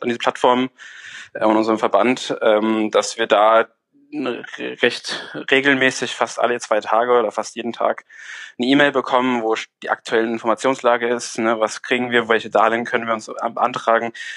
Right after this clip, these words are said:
Sachsen hat ja jetzt zum Glei-, zum Glück, ähm, ab Montag gibt's jetzt zinslose Darlehen, irgendwie bis zu zehn Jahre und, äh, tilgungsfrei die ersten drei Jahre und selbst danach,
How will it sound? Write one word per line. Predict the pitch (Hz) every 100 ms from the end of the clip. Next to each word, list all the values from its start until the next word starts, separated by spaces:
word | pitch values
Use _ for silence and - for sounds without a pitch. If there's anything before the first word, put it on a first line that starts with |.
| -
Sachsen | - - - 120
hat | 113
ja | 110
jetzt | - -
zum | 113
Glei-, | 110 110 113
zum | - 107
Glück, | 120 - - - -
ähm, | 107 104 104 104 107 _ - - - - - - -
ab | -
Montag | 120 117 123 135 123 -
gibt's | 117 -
jetzt | 110 - -
zinslose | - 120 120 117 113 117
Darlehen, | 104 110 123 123 123 120 120
irgendwie | 113 110
bis | 110 -
zu | - 110
zehn | - 113
Jahre | 107 107 120 117 113 113 110
und, | - 107 104 - -
äh, | 120
tilgungsfrei | - 131 123 120 - 107 117
die | 113
ersten | 107 - -
drei | 113 110
Jahre | 110 110 120 110
und | 110
selbst | 110 -
danach, | 101 98 113